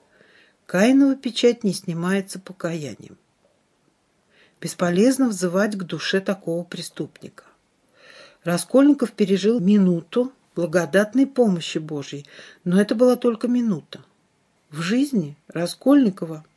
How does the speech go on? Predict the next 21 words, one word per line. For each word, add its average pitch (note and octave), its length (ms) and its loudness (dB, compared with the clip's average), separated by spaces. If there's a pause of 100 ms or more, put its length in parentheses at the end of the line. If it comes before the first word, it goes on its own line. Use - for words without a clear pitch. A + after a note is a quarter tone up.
(160)
покаянию A3 640 2
нечто A#3 520 2
должно G#3+ 360 0
предшествовать. - 880 -10 (1120)
"О, C4+ 340 6
что C4+ 260 2
теперь A#3+ 340 0
делать?" — F#3+ 400 0
повторяла F#3 540 0
Соня. E3+ 480 -4 (160)
"В - 140 -18
каторгу A#3+ 500 0
с - 60 -8
тобой G3 360 0
вместе F#3 400 -4
пойду". E3 500 -6 (300)
Его E3 240 -4
как F3 480 -6
бы G3+ 260 0 (340)
вдруг F3 460 -4
передернуло. D#3+ 840 -2